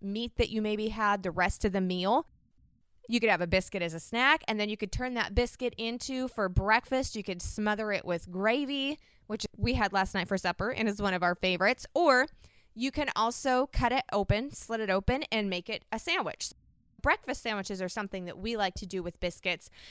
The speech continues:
so you can throw an egg in there, especially when the chickens are laying. Mine have not went into full molting yet, hallelujah, <laughs> so I'm still getting eggs.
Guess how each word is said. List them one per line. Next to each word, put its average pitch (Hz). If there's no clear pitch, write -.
so -
you 202
can 175
throw 180
an 170
egg 240
in 226
there, 214
especially 208
when 185
the 160
chickens 180
are 160
laying. 165
Mine 190
have 190
not 208
went 196
into 185
full 196
molting 170
yet, 170
hallelujah, 170
<laughs> -
so -
I'm 226
still 233
getting 202
eggs. 180